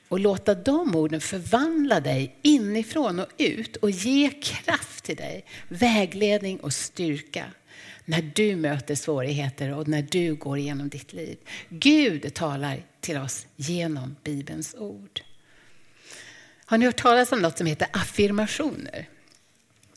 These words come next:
Att uppleva positiva saker som påverkar hur vi tänker. Men det här,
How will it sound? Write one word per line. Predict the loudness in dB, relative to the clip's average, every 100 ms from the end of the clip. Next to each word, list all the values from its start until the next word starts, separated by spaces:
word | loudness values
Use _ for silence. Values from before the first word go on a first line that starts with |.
| -2
Att | -2 2
uppleva | 0 2 0 0 -4
positiva | -4 -4 -4 -6 -2 -2 -2
saker | -2 -4 -4 -4 -2
som | -2 -4
påverkar | -4 2 2 2 -2 -4 -4
hur | -2
vi | -4
tänker. | -4 -6 -6 -12 -14 -16 -20 _ _ -20 -18 -18 -12 -2
Men | 0
det | 0
här, | 0 0 0 0